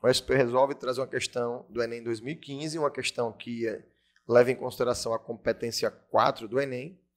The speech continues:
que é a interpretação de gráficos, figuras, charges, né, infográficos. E ela vai trazer, eh, em cada uma das alternativas, gráficos para serem interpretados, mas é claro que esses gráficos têm que estar conectados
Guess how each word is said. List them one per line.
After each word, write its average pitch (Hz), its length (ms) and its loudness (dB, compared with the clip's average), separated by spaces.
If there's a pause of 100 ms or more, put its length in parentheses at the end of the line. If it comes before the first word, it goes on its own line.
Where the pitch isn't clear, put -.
(120)
que - 100 -2
é 123 40 4
a - 20 2
interpretação 117 580 0
de 110 120 -12
gráficos, 107 560 2
figuras, 107 500 -4
charges, 104 640 2
né, 113 140 -8
infográficos. 110 1040 -2 (500)
E 123 60 2
ela 135 80 6
vai 160 100 6
trazer, 160 480 -6 (360)
eh, 127 120 4
em 127 120 -2
cada 147 340 8
uma 135 160 0
das 127 160 0
alternativas, 143 840 -4 (400)
gráficos 123 440 4
para 120 160 -2
serem 113 240 -2
interpretados, 120 840 -2
mas 123 120 -4
é 135 80 2
claro 113 320 -2
que - 80 -12
esses 127 180 -10
gráficos 113 360 2
têm 120 100 -18
que 120 60 -20
estar 104 140 -2
conectados 127 1300 0